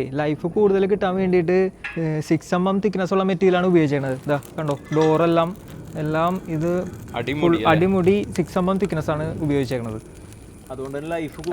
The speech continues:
Speaker 1: അത് തന്നെ ലൈഫ്, അതുകൊണ്ട് തന്നെ ലൈഫ് നല്ലപോലെ നമുക്ക് കിട്ടും. ഇതിനകത്ത് സാധാരണ ഇതിനകത്ത് ഒരു ഫയർ ബ്രിക്ക് ഉപയോഗിച്ചിട്ടാണ് കത്ത്, ക-, കത്തിക്കല്. അപ്പൊ അതിന് ഒരുപാട് ചിലവ് വരുന്നതുകൊണ്ട് അത്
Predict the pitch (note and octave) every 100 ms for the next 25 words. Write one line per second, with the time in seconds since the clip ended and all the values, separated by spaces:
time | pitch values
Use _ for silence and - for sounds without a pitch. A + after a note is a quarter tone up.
0 | D3+ E3+ F#3 G3+ G3 F3 D#3 E3 E3 E3+
1 | G3 G#3 G3+ F3 D#3+ F#3+ G3+ F#3 F#3 F#3+
2 | G3 F3 F#3 D#3 - - - - D3+ D3+
3 | D3 D3+ D3 F3+ E3 D#3+ D#3+ F#3 F#3+ G3
4 | G3 G3+ G3+ G#3 F#3+ F3 E3+ G3 G3 G3
5 | F#3 F3+ F#3 G3 G3+ G3+ - F3+ F#3+ F3+
6 | F3+ - E3+ - D3+ D3+ D#3 A#3 B2 D#3
7 | D#3 C#3+ E3+ F#3 F3+ F3+ F3+ G3 F#3+ G3+
8 | F#3+ F3+ E3+ G#3 - - F3